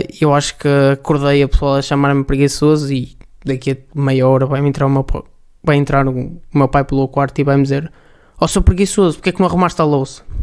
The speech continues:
Para que fique claro, eu já arrumei a louça. <laughs> Mas, hum, mas ser preguiçoso é uma cena extremamente má e, e horrível e acho que,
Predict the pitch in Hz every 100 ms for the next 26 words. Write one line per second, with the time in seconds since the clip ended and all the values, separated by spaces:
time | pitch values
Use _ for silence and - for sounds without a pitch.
0 | - - - 151 - 156 160 151 151 151
1 | - 151 139 135 147 - 160 - - -
2 | - - - - - 156 151 156 147 151
3 | 143 135 - _ _ _ _ - - 165
4 | 180 160 170 165 160 160 151 - 147 143
5 | - _ - 147 147 139 143 139 - 139
6 | 135 135 151 - _ _ _ _ _ -
7 | 139 135 131 131 151 143 151 143 147 135
8 | 135 131 - - - 135 135 131 127